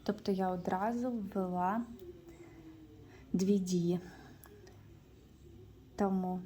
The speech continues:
три червоних в червоне. Розвертаємо і теж три червоних в червоне. Пробачте, але таке буває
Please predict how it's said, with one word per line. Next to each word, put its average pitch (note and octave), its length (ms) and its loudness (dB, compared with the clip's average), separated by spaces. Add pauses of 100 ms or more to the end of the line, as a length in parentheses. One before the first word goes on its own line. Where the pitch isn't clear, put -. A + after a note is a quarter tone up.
(160)
три G3 220 2
червоних F3+ 760 0
в - 120 -12
червоне. E3+ 960 0 (2500)
Розвертаємо G#3 1300 0
і A3 120 4
теж F#3+ 340 -2
три F#3 240 -2
червоних G3 600 0
в B3 100 -10
червоне. F3 600 -2 (1400)
Пробачте, F4+ 840 2
але G#3+ 180 2
таке A#3+ 240 0
буває G#3 480 0